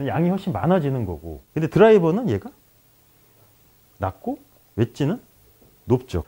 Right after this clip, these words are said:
플레인 라인을 경사면에서 이렇게 유지하는 거는 플랫하면 플랫할수록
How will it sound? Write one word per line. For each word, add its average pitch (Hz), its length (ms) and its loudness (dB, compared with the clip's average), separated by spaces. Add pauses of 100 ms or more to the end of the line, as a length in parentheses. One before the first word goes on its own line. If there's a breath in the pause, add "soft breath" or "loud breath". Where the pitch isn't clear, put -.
플레인 370 400 6
라인을 214 600 2
경사면에서 202 960 4
이렇게 139 240 2
유지하는 175 480 -2
거는 160 320 0
플랫하면 294 540 0
플랫할수록 233 840 -2